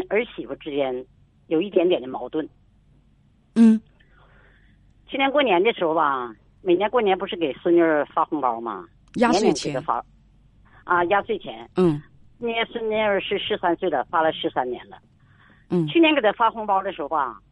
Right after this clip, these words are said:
Speaker 1: 我儿子点开之后，我儿子就说：“妈妈，你今年发一千块钱，明年吧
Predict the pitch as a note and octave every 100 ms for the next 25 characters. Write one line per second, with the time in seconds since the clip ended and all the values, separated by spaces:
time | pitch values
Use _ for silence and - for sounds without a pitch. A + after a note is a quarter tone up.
0 | _ D#3 D#3+ G3 - C#3+ B2 C#3 D3+ E3
1 | A#2 A#2 B2+ - A#2+ - F3+ F#3 F3 D3
2 | G#2 F2+ _ _ _ _ _ _ F#3+ F#3
3 | C4 B3 A#3+ A#3+ A#3+ A3+ B3+ - D#3+ D3
4 | C#3+ A#2 B2+ C3 D3+ A3 F#3 D#3 D#3 C3
5 | A2